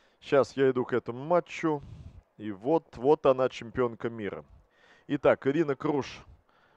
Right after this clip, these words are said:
А, давайте, размен ферзей мы видели.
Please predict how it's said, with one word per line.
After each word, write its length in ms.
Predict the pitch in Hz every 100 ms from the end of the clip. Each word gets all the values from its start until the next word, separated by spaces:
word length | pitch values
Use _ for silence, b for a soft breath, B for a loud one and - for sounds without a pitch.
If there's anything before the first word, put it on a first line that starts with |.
| b b
А, 420 | - 107 110 107 - _ _ _ _ _ _ _ _ _ _ _ _ _ _ _ _ _ _ _ _
давайте, 560 | 101 123 117 - 110 104
размен 380 | 131 139 156
ферзей 380 | 123 135 123 139
мы 140 | 123 131
видели. 500 | 214 175 156 131